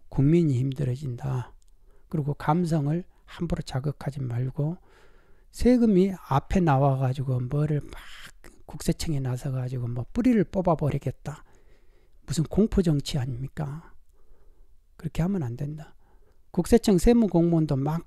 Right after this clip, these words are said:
나오면요. 그렇게 칼 리드로다 나오면요. 맨날 억울하다고 그래요. 억울하다고.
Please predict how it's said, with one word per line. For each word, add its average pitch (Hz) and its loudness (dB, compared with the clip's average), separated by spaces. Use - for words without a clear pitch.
나오면요. 147 2
그렇게 - -2
칼 226 2
리드로다 190 2
나오면요. 135 0
맨날 202 6
억울하다고 151 2
그래요. 127 -2
억울하다고. 147 -6